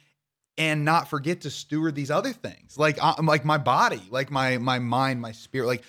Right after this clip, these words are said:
we gotta steward all these things, and actually letting go of my need to control what people think of me by getting all this done, or letting go of my obsession with my body and all I do is work. Like, my letting go of the different things actually allows me to live, like, in a whole way,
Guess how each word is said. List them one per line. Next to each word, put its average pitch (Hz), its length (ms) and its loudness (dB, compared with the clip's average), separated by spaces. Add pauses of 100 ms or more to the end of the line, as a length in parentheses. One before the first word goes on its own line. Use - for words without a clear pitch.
(140)
we 139 140 -2
gotta 143 220 4
steward 139 400 -2
all 123 120 2
these 113 220 -6
things, 135 300 -4
and 120 100 -4
actually 135 320 -2
letting 131 400 -2
go 113 480 -2 (300)
of 117 160 -6
my 127 160 -2
need 127 240 -12
to 113 60 -12
control 120 520 -8
what 117 160 -4
people 107 240 -18
think 127 240 -12
of 120 60 -16
me 113 100 -12
by 107 160 -10
getting 113 280 -12
all 110 160 -6
this 107 180 -12
done, 123 360 -8
or 110 120 -12
letting 117 260 -10
go 117 200 -4
of 107 120 -8
my 104 300 -12 (380)
obsession 135 580 -4
with 110 160 -10
my 101 120 -14
body 101 360 -12
and 113 80 -18
all 113 180 -4
I 113 80 -6
do 143 220 -6
is 110 100 -8
work. 104 240 -18
Like, 123 180 -6
my 139 140 -4
letting 135 380 -4
go 123 240 -4
of 110 140 -6
the 104 60 -12
different 104 440 -12
things 113 400 -18 (380)
actually 117 300 -6
allows 101 300 -10
me 95 120 -20
to 82 100 -20
live, 85 340 -20 (160)
like, 107 140 -16
in 98 80 -20
a 90 40 -18
whole 101 340 -12
way, 95 300 -14